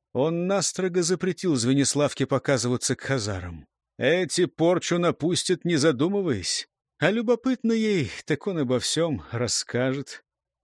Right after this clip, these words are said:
Рабы подняли ковры и за углы унесли их прочь. Старый Мстислав проговорил медленно, словно в раздумье: «Щедр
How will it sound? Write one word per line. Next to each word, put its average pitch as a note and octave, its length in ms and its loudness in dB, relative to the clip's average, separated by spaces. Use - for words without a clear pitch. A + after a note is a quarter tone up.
Рабы C3+ 520 0
подняли B2 420 0
ковры C#3 520 -4
и A#3 140 2
за G3+ 180 0
углы F#3 400 0
унесли B2 640 0
их - 280 -12
прочь. - 640 -8
Старый E3 520 -2
Мстислав E3+ 840 -2
проговорил E3 800 2
медленно, E3 800 0
словно C#3 520 2
в B2+ 60 0
раздумье: A2 640 -2
«Щедр F#3+ 960 2